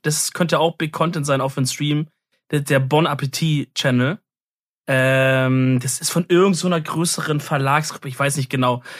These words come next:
Da gab's auch leider ein bisschen Stress, so die letzten Monate, weil da war irgendwie so ein Typ, hat da gearbeitet, der war so ein bisschen, weiß nicht, so ein bisschen racist oder so. Und deswegen haben die diesen Channel erstmal so ein bisschen pausiert.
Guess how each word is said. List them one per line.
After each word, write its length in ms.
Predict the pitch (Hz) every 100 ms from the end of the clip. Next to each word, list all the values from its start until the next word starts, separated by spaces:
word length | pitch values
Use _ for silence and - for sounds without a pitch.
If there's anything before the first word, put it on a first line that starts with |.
| -
Da 140 | 135 135
gab's 260 | 151 175
auch 100 | 156
leider 300 | 139 151 160
ein 80 | 139
bisschen 300 | 147 151 151
Stress, 520 | - - 160 - - _
so 160 | 165 151
die 100 | 143
letzten 300 | 151 - 139
Monate, 380 | 160 151 143
weil 80 | 127
da 100 | 127
war 100 | 127
irgendwie 200 | 131 131
so 140 | 123 131
ein 200 | 131 135
Typ, 200 | 151 139
hat 100 | 127
da 80 | 117
gearbeitet, 460 | 117 120 123 117
der 80 | 117
war 160 | 117 113
so 80 | 117
ein 40 |
bisschen, 380 | 127 120 117 - - - -
weiß 120 | 117
nicht, 100 | 117
so 80 | 127
ein 20 |
bisschen 300 | 131 135 117
racist 480 | 113 117 131 135 131
oder 180 | 127 123
so. 300 | 120 127 131 - - -
Und 100 | 131
deswegen 320 | - 131 127
haben 120 | 131
die 80 | 127
diesen 220 | 120 123
Channel 260 | 131 131 131
erstmal 240 | 127 135
so 100 | 123
ein 40 | 127
bisschen 220 | 131 127
pausiert. 540 | 131 117 139 143 160